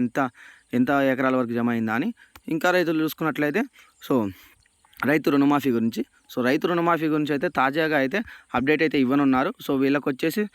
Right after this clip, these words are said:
నిన్న తుమ్మల నాగేశ్వరరావు గారు అయితే తెలిపారు, "రైతు రుణమాఫీ శుభార్త ప్రకటిస్తాం." So రైతు రుణమాఫీ మంత్రి తుమ్మల కీలక వ్యాఖ్యలు అయితే చేశారు. ప్రభుత్వం రైతులకు రుణమాఫీ చేసే అంశాన్ని ప్రతిష్టాత్మకంగా తీసుకుంది. ఒకేసారి రెండు రూపాయలు, రెండు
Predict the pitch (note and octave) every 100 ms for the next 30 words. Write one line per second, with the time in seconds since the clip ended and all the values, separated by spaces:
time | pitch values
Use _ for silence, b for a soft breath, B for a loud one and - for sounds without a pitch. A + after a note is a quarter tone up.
0 | B B C#3+ C#3+ D3 D#3 F3+ E3+ D#3+ D#3
1 | D3+ C#3+ B2+ C#3 D#3+ C#3 C3+ D#3+ D#3 D3+
2 | C#3+ D3 D#3 - B B D3 D3 D3 B2+
3 | C3 C3 - - - - B2+ B2 C#3 E3+
4 | E3+ E3 D#3 D3 D#3 - D3 C#3+ C#3+ C#3+
5 | C#3+ C#3 b b b - C3 C#3+ C#3 C3
6 | B2 A#2+ C#3+ G3 C#3+ D3+ E3 F3 - -
7 | C3 C3+ D3+ C#3+ C3 C#3+ C#3+ C3+ C#3 C3+
8 | B2 C3 C#3+ D#3+ C3 C#3 - C#3+ D3 C3+
9 | C#3 C3+ B2 - C#3+ F#3+ - B B B2+
10 | E3+ F#3 F3 D#3 D3 D3+ D#3 D#3 - -
11 | C3 D3+